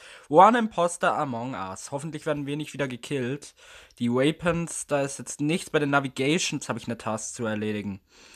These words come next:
Ich werde am besten mal mit Pumba, also mit dem, mit dem da mitgehen und mit dem Bra-, mit dem Blauen. Äh, ja. So, machen wir das mal so. Alter, bin ich aufgeregt, wenn ich aufnehme, ey.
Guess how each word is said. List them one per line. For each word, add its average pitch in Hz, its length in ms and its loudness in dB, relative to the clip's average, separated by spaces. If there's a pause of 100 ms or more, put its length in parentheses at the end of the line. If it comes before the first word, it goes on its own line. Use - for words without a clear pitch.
(400)
Ich 113 140 -10
werde 143 140 8
am 151 60 4
besten 156 300 0
mal 160 120 8
mit 160 200 -4
Pumba, 175 840 6
also 151 200 -4
mit - 420 -8
dem, 127 260 -6 (380)
mit - 240 -18
dem 156 180 -2
da 156 140 6
mitgehen 170 460 0
und 160 80 -4
mit 120 100 -2
dem 139 140 -2
Bra-, 107 300 -4
mit 131 140 -4
dem 123 120 -8
Blauen. 113 580 0 (1400)
Äh, 135 300 -2
ja. 107 160 0 (1300)
So, - 340 -16
machen 85 180 -10
wir 87 80 -10
das - 140 -14
mal 78 140 -6
so. 170 340 4 (560)
Alter, 95 220 -6
bin 110 120 -2
ich 113 140 -4
aufgeregt, 147 440 0
wenn 147 100 0
ich 131 100 -2
aufnehme, 113 540 0 (120)
ey. 110 220 -4